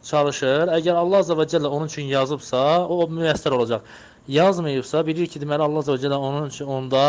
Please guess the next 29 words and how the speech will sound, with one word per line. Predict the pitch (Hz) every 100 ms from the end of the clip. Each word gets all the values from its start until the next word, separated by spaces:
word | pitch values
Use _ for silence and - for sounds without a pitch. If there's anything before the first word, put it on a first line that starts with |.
| 147
bunu, | 135 135 147 - _
e, | 139 131 123 120
bunu | 127 143 139
müyəssər | 131 120 - 143
etmədiyi | 139 131 120 113
üçün, | - 113 - - - - _ _
bunda | 131 135 151
xeyir | 127 143 151
olmadığı | 151 139 123 113
üçün | - 143
Allah | 131
Azza | 123 123
və | 120
Cəllə | 135 127 123
ona | 117 123 139 151 - - _ - _ -
bunu, | 143 131 131 127
bu | 135 151
əməli | 127 123 139
müyəssər | 131 117 - 123
etmədi. | 120 113 139
Məsələn, | 180 156 139 135
insan | 156 156
evlənmək | 139 127 123 123 120
istəyir, | 127 117 120
bir | 135 127
qadınla | 127 131 120
evlənmək | 117 117 120 117
istəyir. | - 117 113 131 156 - - - - -
Evlənmək, | 143 151 147 151 139